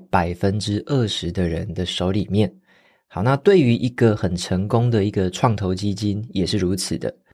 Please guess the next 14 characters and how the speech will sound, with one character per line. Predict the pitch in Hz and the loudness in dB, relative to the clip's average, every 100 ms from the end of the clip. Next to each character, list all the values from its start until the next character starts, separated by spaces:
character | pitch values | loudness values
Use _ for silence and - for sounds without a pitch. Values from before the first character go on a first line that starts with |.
| _ _ | _ _
他 | - | 4
们 | 180 131 | 4 4
投 | - 151 | 4 2
资 | - 123 | 2 2
的 | 113 | 2
大 | 101 127 110 | 4 4 4
多 | 107 101 | 2 -2
数 | - 104 | 0 -2
公 | 98 95 | 0 -2
司 | 98 - 90 90 | -4 -4 -4 -2
都 | - | -2
会 | 98 101 | 0 0
失 | 87 - 87 | -2 -2 -2
败， | 92 85 | 0 -2